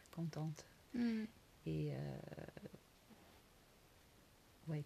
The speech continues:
Speaker 1: peu importe le, le chemin.
Speaker 2: Mm. Ok. Merci beaucoup.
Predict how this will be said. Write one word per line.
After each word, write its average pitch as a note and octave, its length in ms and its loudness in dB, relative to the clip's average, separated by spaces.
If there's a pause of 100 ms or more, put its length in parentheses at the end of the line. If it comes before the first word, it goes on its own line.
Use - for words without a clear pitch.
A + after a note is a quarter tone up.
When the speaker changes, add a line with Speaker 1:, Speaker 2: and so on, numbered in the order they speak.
(100)
Speaker 1:
peu E3 120 0
importe D#3 400 2 (120)
le, C#3+ 480 2 (680)
le D3+ 80 6
chemin. D3+ 420 2 (260)
Speaker 2:
Mm. A3+ 260 6 (1900)
Ok. - 180 -2 (1200)
Merci G#3+ 400 2
beaucoup. G#3 360 0